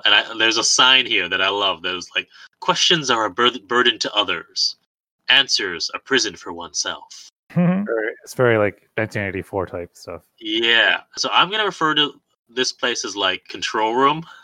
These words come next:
Speaker 1: 'cause this is where you get more of that sort of se-, it looks like the Dome, but it's set up differently.
Speaker 2: Right.
Speaker 1: More like sixties architecture. This is where he gets, like, an aptitude test.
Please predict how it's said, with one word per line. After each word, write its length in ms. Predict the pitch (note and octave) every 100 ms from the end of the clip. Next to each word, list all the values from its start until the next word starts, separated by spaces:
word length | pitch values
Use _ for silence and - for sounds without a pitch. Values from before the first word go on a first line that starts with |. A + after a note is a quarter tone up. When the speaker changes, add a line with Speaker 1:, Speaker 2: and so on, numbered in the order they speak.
| _ _ _ _
Speaker 1:
'cause 100 | A#2+
this 100 | C#3
is 60 | C#3+
where 140 | C#3
you 120 | A#2+ A2
get 160 | A#2
more 200 | A2+ B2
of 60 | A#2+
that 160 | A#2 -
sort 160 | B2+
of 60 | -
se-, 140 | C3
it 80 | B2+
looks 240 | F#3 -
like 160 | F3+ D#3+
the 100 | C3
Dome, 580 | - A#2 G#2+ E2+ F2 F2+
but 120 | G#2
it's 140 | G#2 -
set 140 | -
up 140 | G#2+ G#2
differently. 560 | G2 - F2+ F#2 F2+ _ _ _
Speaker 2:
Right. 280 | C#3 B2+ B2 - _ _ A2+
Speaker 1:
More 300 | A#2 A2+ A#2
like 220 | G2+ G2
sixties 360 | - - A2+ G2
architecture. 540 | F#2 - F#2+ - F#2 - - -
This 140 | B2 A#2
is 60 |
where 120 | B2+ G#2+
he 100 | G#2+
gets, 240 | G2+ -
like, 140 | F#2
an 80 | G2+ -
aptitude 680 | C3+ - C#3 - C3+ A#2+ -
test. 760 | C#3 B2 A#2+ - - - -